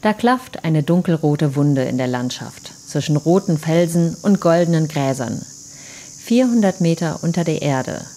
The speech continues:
in dunklen, stillen, feuchten Tunneln, dort waren die Diamanten zu finden.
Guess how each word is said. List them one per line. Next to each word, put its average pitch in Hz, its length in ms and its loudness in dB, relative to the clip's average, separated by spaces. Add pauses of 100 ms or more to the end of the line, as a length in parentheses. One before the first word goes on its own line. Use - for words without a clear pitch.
(120)
in 151 180 0
dunklen, 160 520 2
stillen, 190 540 0
feuchten 170 540 -2
Tunneln, 139 540 0 (400)
dort 220 340 0
waren 165 260 2
die 156 140 2
Diamanten 143 600 0
zu 156 140 -4
finden. 139 580 -4